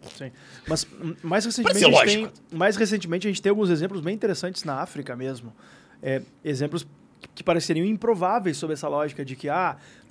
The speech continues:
Speaker 1: é, grupos internacionais não querem que se desenvolva. Cara, Botsuana, Ilhas Maurício,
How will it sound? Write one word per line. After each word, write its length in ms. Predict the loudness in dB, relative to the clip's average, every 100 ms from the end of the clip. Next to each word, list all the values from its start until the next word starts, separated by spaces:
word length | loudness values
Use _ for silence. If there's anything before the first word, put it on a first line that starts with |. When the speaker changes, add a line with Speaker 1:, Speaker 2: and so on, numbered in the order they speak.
| -8
Speaker 1:
é, 180 | -4 -4 -6 -20 -20 -20 -12
grupos 460 | -2 0 0 -6
internacionais 600 | -2 -2 -2 -4 -4 -6
não 220 | -4 -6 -4
querem 460 | -4 -2 -2 -4
que 80 | -6
se 100 | -12
desenvolva. 680 | -10 -10 -8 -6 -6 -6 -10
Cara, 220 | -10 -10
Botsuana, 800 | -6 -8 -6 -10 -8 -8 -10 -12 -20 _ _ _ _
Ilhas 240 | 0 0 2
Maurício, 720 | 2 2 -2 -6 -10 -14